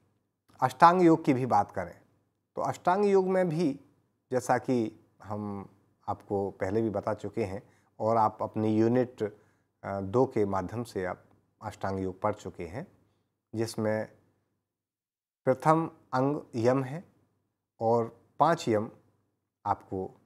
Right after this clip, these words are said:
बताए, अहिंसा, सत्यास्तेय, ब्रह्मचर्य, परग्रहम, यमः। अहिंसा, सत्य, अस्तेय, ब्रह्मचर्य और अपरिग्रह, ये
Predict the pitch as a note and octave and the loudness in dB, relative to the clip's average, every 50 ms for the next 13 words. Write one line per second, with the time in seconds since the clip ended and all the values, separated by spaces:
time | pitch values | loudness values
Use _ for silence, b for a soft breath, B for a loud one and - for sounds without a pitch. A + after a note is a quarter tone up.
0 | _ _ - G2+ G2 - F2+ F2 G2 C#3+ G3 - _ _ _ _ _ _ _ _ | _ _ -10 -10 -8 -6 -4 -4 -4 -6 -8 -10 _ _ _ _ _ _ _ _
1 | _ _ - - A2 B2 C3+ C#3 C3+ - - C3+ C3 B2+ - - A#2+ A#2 - - | _ _ -6 -2 -2 0 0 -2 -2 0 0 2 2 0 0 -4 -6 -6 -4 -2
2 | B2 A#2+ A#2+ A#2 - - - - - A2 A2 A2+ G#2+ G2+ G2 G2+ G#2 G#2+ G#2 - | 0 2 2 0 -2 -4 -6 -6 -2 0 0 0 0 -2 -4 -6 -6 -6 -6 -4
3 | - G#2+ G2+ G2 A2 B2 - - _ _ _ _ _ _ _ _ _ _ _ _ | -2 -2 0 0 -2 -4 -6 -10 _ _ _ _ _ _ _ _ _ _ _ _
4 | _ _ _ _ _ _ _ _ _ _ _ _ _ _ - A#2 A2 G#2+ G#2+ G2 | _ _ _ _ _ _ _ _ _ _ _ _ _ _ 0 2 2 2 2 0
5 | G2 F2+ F#2 F#2+ G2 A#2 - - _ _ _ - G2 F#2+ F2+ E2+ E2 E2+ E2 E2 | -4 -6 -8 -8 -10 -12 -14 -18 _ _ _ -8 -8 -6 -6 -8 -10 -12 -14 -16
6 | E2 - _ _ _ _ _ _ _ _ _ _ _ _ _ - A#2 C3+ D3+ D#3 | -18 -20 _ _ _ _ _ _ _ _ _ _ _ _ _ -4 -2 -2 -2 -2
7 | - - F3+ F#3 G3+ - - _ _ _ - - - C#3 G3 - - F3 F3 - | 0 0 0 0 0 -4 -12 _ _ _ 0 2 2 2 2 0 -2 -2 -2 -2
8 | - - C3+ A#2+ - - - - C3 C3 D3 D#3 D#3+ - _ _ _ - A2+ A2 | -4 -4 -2 -2 -2 -2 0 2 2 2 2 0 -4 -10 _ _ _ -8 -6 -2
9 | A2 C3 C3+ - - G#2+ F#2 F2 F#2 - _ _ _ _ - C3+ C#3+ D3+ - - | -2 -2 -2 -2 -2 -4 -4 -6 -8 -14 _ _ _ _ 0 2 4 4 4 2
10 | - G#2+ F#2+ F2+ E2+ E2+ E2+ - - _ _ _ _ _ _ _ _ _ _ _ | 0 -4 -4 -4 -6 -8 -12 -16 -20 _ _ _ _ _ _ _ _ _ _ _
11 | _ - D#3 F3 G3+ G#3 G3+ - - - | _ -4 0 4 4 4 4 4 0 -8